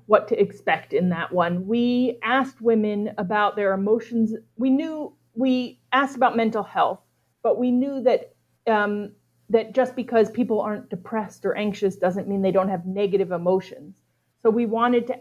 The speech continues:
get what are the negative and positive emotions that people could experience over time. So we asked about regret, um, sadness, guilt, relief, and happiness over time. And we find that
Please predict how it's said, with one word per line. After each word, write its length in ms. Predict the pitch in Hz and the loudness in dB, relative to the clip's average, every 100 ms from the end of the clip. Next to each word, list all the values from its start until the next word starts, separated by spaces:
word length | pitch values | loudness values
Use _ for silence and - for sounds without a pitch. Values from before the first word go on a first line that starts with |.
| - | -2
get 360 | 208 190 - _ | 2 2 0 _
what 240 | 190 233 247 | -6 0 0
are 140 | 233 | 0
the 220 | 208 196 | 0 -2
negative 680 | 190 185 220 226 226 220 214 - - | -2 0 0 0 2 2 0 -10 -6
and 360 | 226 262 262 | 0 2 2
positive 420 | - 247 226 226 202 | 0 0 2 0 0
emotions 540 | 202 208 214 196 180 | 2 2 2 -2 -2
that 160 | 180 - | -4 -4
people 320 | 202 190 180 | -6 -8 -6
could 140 | 202 | -4
experience 640 | 185 185 - 208 202 185 185 | -4 -6 -2 0 0 -4 -8
over 180 | 175 170 | -10 -12
time. 400 | _ 143 139 147 _ _ _ _ | _ -20 -20 -20 _ _ _ _
So 180 | - 226 | -2 0
we 220 | 226 233 | 2 0
asked 380 | 214 220 220 - | 0 0 -2 -6
about 460 | 190 196 185 - 196 | -2 2 2 -2 -4
regret, 600 | 233 - 262 262 - _ _ _ _ _ _ _ | -6 -2 2 2 0 _ _ _ _ _ _ _
um, 480 | 208 202 185 185 175 - _ | -2 0 0 -2 -10 -16 _
sadness, 800 | - 233 240 226 226 226 220 _ | -6 -2 0 0 -2 -2 -6 _
guilt, 400 | 214 214 202 - _ _ _ - | 4 4 4 -2 _ _ _ -4
relief, 520 | 202 202 226 220 - - | 0 2 2 0 -8 -14
and 120 | 185 | -14
happiness 760 | - 180 180 220 240 262 - - | -8 -8 -4 -2 0 0 -4 0
over 260 | 214 214 220 | 2 6 6
time. 480 | 220 196 143 135 202 _ _ _ - | 4 -4 -4 -6 -18 _ _ _ -4
And 140 | 214 | 0
we 140 | 220 226 | 2 0
find 480 | 226 233 233 233 208 | 0 0 2 0 2
that 360 | 202 - - | 2 2 -2